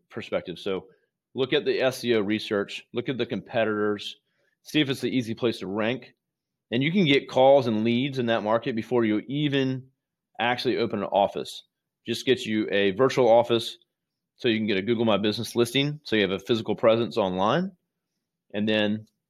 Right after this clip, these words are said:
set up an actual physical presence if you feel the need once you have some revenue coming in from that market. So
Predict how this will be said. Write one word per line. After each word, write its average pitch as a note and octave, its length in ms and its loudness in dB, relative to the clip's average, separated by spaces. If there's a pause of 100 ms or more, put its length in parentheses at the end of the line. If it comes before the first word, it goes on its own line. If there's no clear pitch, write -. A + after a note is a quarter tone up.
(540)
set B2+ 240 2
up A#2 120 2
an A#2 120 4
actual A2+ 300 0
physical D#3 380 -2
presence G#2 380 -4
if F#2+ 100 -12
you G2+ 100 -6
feel G2 240 0
the F#2 140 -4
need A2+ 420 0 (480)
once A#2+ 320 -2
you A2 140 -2
have G#2+ 200 2
some G2+ 160 -4
revenue A2 320 2
coming F#2+ 280 -4
in F#2 160 -4
from F#2 140 -6
that D#2+ 140 -4
market. F#2+ 380 -4
So F#2 280 -2